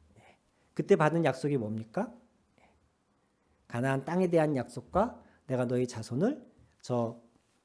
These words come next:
하늘의 별과 같이 바다의 모래같이 많게 해주겠다." 이 두 약속을 받고 출발했습니다. 그런데 뭐 많은 자손은 둘째치고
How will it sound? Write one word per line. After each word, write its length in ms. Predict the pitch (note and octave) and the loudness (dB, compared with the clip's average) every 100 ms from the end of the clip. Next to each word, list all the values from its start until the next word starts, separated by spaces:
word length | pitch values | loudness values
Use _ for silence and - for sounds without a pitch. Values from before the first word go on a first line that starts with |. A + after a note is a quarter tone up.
| _ | _
하늘의 340 | - C#3 C3+ B2 | -6 -2 0 0
별과 260 | B2 A#2+ | 0 0
같이 460 | G#2+ G#2 G#3 A#3+ - | -2 -4 -4 -4 -8
바다의 300 | - - D#3+ | -10 -4 -2
모래같이 680 | C#3+ D3 D3+ A#2+ - F#2+ - _ _ _ - _ _ _ _ | -2 -2 -2 -6 -10 -14 -18 _ _ _ -20 _ _ _ _
많게 420 | - - C#3+ C#3+ D#3 | -16 -10 -8 0 2
해주겠다." 560 | E3 C3 A#2 - G#2 | 2 0 -6 -4 -8
이 200 | F3+ A3 | -4 -4
두 200 | A3+ G#3+ | 0 2
약속을 420 | E3 A#2 D3+ C#3+ | 2 0 -2 -2
받고 500 | B2+ G#2 - F3 A#3+ - _ | -4 -8 -4 -4 -4 -14 _
출발했습니다. 800 | - F3 C3+ B2 - G2+ D#2 - _ _ _ F2 _ _ _ _ _ _ _ - _ _ | -16 -10 -6 -6 -8 -12 -12 -20 _ _ _ -20 _ _ _ _ _ _ _ -20 _ _
그런데 560 | - B2 B2 G3+ A#3+ - - _ _ _ _ _ _ _ | -2 2 6 4 4 -6 -18 _ _ _ _ _ _ _
뭐 320 | - G#2+ G#2 - - | -10 -8 -10 -14 -12
많은 480 | - - F3 G3+ | -8 2 8 8
자손은 760 | G3 C#3+ D#3 D3 D3+ C3 G#2+ - - _ _ _ | 8 2 2 4 6 6 4 -4 -16 _ _ _
둘째치고 840 | - B2 C3 B2 A#2+ C#3+ A#3+ - | -10 -4 -4 -4 -2 -2 -2 -6